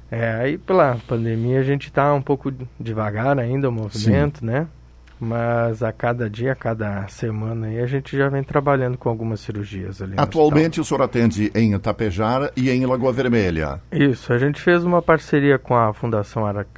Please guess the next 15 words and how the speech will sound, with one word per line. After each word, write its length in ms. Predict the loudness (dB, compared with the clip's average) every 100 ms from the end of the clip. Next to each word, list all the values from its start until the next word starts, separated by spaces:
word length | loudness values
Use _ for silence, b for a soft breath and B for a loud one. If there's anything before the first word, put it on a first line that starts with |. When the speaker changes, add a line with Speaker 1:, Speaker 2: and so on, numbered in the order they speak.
| -6
Speaker 1:
Araucária, 720 | -4 -2 -2 2 4 2 -2 -10 -20 -16 -8
e 80 | -6
aí 260 | -4 -2
a 120 | 0
gente 280 | 0 -2 -4
tem 140 | -4 -2
uma 160 | -2
equipe 380 | -4 -6 -6 -4
em 180 | -4 -4
Itapejara, 680 | -6 -4 -2 0 0 0 -4 B B B B B -4
onde 300 | -2 0 -2
é 160 | -2
o 180 | -2 -4
doutor 840 | -6 -8 -4 -4 -2 -4 -4 -8 -10
Gustavo 1000 | -10 -6 -6 -6 -8 -6 -6 -4 -4 -4